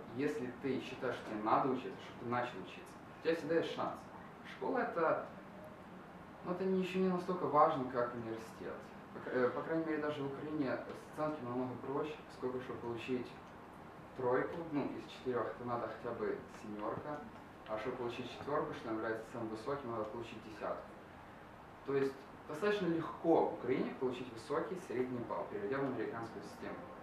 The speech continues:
Потому что у них идет, ну, более жесткая система, и у нас можно немного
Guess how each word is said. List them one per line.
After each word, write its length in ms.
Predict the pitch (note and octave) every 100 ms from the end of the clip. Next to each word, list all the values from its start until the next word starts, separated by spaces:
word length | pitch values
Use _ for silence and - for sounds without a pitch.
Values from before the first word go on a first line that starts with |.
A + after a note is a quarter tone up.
| -
Потому 180 | - A#2
что 160 | A#2 B2+
у 40 |
них 240 | D3 F#3 F#3
идет, 360 | B2+ C3 C3+ C3+
ну, 160 | B2+ G2+
более 240 | C3+ B2 A2+
жесткая 420 | A#2+ - - G2 -
система, 400 | - D#3 D#3+ G#2+ G#2+
и 180 | A2 - - - -
у 60 | A2+
нас 220 | A3+ -
можно 240 | E3 D3+ C#3+
немного 360 | C#3+ D#3 D3+